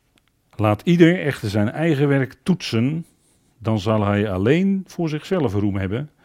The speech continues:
en niet voor de ander, want ieder zal zijn eigen lading dragen." Een heel wijs woord, denk ik. Hè, laten we vooral ons eigen werk, wat we zelf als dienstwerk mogen doen elke dag,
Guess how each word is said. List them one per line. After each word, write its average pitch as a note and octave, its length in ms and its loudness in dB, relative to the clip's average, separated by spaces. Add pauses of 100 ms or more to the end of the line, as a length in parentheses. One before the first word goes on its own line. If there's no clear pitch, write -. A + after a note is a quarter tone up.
(540)
en F#2 200 -2
niet C#3+ 180 0
voor C3+ 160 0
de - 80 -8
ander, G2 460 -6 (180)
want F2+ 260 -10
ieder D3+ 480 0
zal F#2 260 -4
zijn F2+ 160 -8
eigen A2+ 500 -6
lading G2 480 -4
dragen." D#2 520 -8 (120)
Een - 80 -14
heel A2+ 480 -4
wijs A2 280 -4
woord, G2 280 -6
denk F#2 240 -6
ik. - 280 -12 (1400)
Hè, G#2+ 220 -4
laten F#2 380 -4
we F2 180 -6
vooral F2+ 480 -6 (600)
ons - 320 -16
eigen C#3 360 0
werk, B2 300 0
wat F2 200 -6
we F2+ 80 -12
zelf A#2 320 -4
als F2+ 180 -8
dienstwerk G#2+ 520 -4
mogen A#2 500 -2
doen A2+ 300 -2
elke G2 300 -10
dag, F#2 400 -10